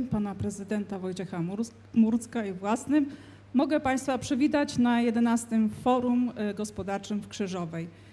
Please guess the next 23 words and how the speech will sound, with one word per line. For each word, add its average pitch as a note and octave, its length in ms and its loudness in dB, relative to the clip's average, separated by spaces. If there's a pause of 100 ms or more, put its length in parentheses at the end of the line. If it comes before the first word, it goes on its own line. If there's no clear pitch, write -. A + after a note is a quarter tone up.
(120)
Dziękując C#4 540 0
jednocześnie B3+ 800 -4
inicjatorom G#3+ 840 -2
forum, A3+ 500 2 (420)
panu A#3 220 2
profesorowi A3 640 0
Janowi G3+ 400 0
Waszkiewiczowi G#3 840 -4
i G#3 100 -8
panu G#3 520 2
Janisławowi G#3 840 4
Muszyńskiemu A#3+ 1000 2
za A3+ 280 -4
to, C#4 220 -6 (400)
że A#3+ 160 -2
możemy B3+ 340 0
się C4+ 140 -4
tutaj B3 260 -4
spotykać B3 800 -4 (320)
nieprzerwanie A#3+ 760 4
od G#3 180 -2
jedenastu G3 640 -4
lat. E3 360 -10